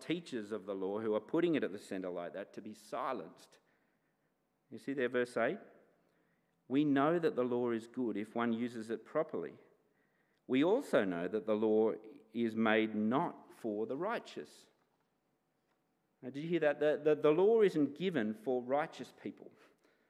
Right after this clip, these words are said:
Now, who are the righteous? Now, uh, before we rush to the conclusion that that probably includes me,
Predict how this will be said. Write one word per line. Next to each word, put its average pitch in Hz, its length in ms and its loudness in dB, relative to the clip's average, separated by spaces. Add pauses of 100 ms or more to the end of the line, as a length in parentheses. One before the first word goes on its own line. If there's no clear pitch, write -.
(1040)
Now, 117 100 -4
who 151 160 -2
are 147 40 -2
the 131 80 0
righteous? 143 560 -2 (240)
Now, 127 340 -2
uh, 131 200 4
before 147 380 2
we 151 180 2
rush 147 400 2
to 160 60 -8
the 143 100 -2
conclusion 123 540 -6
that 135 220 -2
that 139 260 -2
probably 131 460 0
includes 107 440 -4
me, 117 520 -2